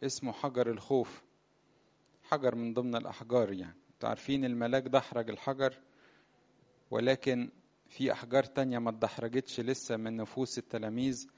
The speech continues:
ونفوس الناس، من ضمنها حجر الخوف. ربنا يدينا النهاردة نتكلم على الحجر ده وإزاي القيامة شالت هذا الحجر. القصة البسيطة بتاعت الخمس خبزات سمكتين،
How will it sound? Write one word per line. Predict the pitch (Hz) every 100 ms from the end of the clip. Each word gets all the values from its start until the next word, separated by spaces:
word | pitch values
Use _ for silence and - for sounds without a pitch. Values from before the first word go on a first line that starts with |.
| _ _ -
ونفوس | 110 107 131 131 -
الناس، | 110 113 95 - - _ _ _ _ _ _ _ -
من | 117 113
ضمنها | 117 120 151 143
حجر | - 147 127 120
الخوف. | - 131 117 - - _ - _ _ _ _ _ _ _
ربنا | 107 110 143
يدينا | 131 135 143
النهاردة | 123 117 147 139 123
نتكلم | 117 - 139 127 117
على | 113 110
الحجر | 110 143 135
ده | 120 120 135
وإزاي | 123 113 117 160 151
القيامة | 135 127 123 147 147 127
شالت | - 135 127 127 -
هذا | 127 120
الحجر. | 120 - 113 95 95 _ _ - _ _ -
القصة | 120 - 180 -
البسيطة | 151 127 123 - 147 -
بتاعت | 131 123 - 131 120 117 - _ _ -
الخمس | 110 - 139 135 123
خبزات | 117 110 110 131
سمكتين، | - 120 110 - - 135 131